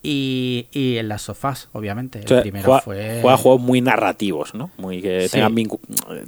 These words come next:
Speaker 2: toques de cine.
Speaker 1: Sí, esos juegos me flipan,
Speaker 2: Ujú.
Speaker 1: la verdad. Y los que me gustan mucho también, que, que procuro pasármelos y tal, son todos los de David Cage.
Speaker 2: <laughs> Sí.
Speaker 1: Sí, sí,
Speaker 2: Eh,
Speaker 1: sí.
Speaker 2: yo
Speaker 1: Desde el primero que jugué en
Speaker 2: Sí.
Speaker 1: P C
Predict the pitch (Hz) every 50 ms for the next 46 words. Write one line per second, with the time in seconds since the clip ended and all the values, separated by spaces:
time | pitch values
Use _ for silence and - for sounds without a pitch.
0 | - - 117 107 123 117 104 113 101 - - 95 80 76 78 - _ _ _ _
1 | _ _ _ _ _ _ _ _ - - 139 117 98 92 - _ _ _ - -
2 | 113 - - 131 - - 151 156 175 175 143 117 - - 123 110 - 95 87 78
3 | 82 80 - _ _ - 101 98 92 90 110 110 101 - _ - - - - -
4 | _ _ _ - - 131 131 123 127 120 - 123 117 113 117 123 135 127 - 151
5 | 139 139 139 135 - 143 131 127 120 123 131 127 117 127 120 - - 131 - -
6 | - - 120 113 120 117 107 - - 123 117 117 117 113 113 113 110 113 113 110
7 | 110 110 110 - - 113 - - 127 117 110 107 104 104 - - 110 - 123 135
8 | 139 - - 120 107 110 104 - _ _ - _ _ - 131 123 120 123 127 123
9 | 117 117 107 110 113 107 110 104 - - 104 104 101 - - - - - - 101
10 | - - - 123 110 - - 127 139 131 131 - - - - 143 123 - - -
11 | - - - - - - 127 120 135 - - 151 135 117 151 151 175 202 233 107
12 | 113 117 131 131 - 131 131 127 123 135 131 123 127 135 127 127 143 156 170 175
13 | 165 160 - - 160 160 156 156 220 - - 139 - - - 151 151 151 -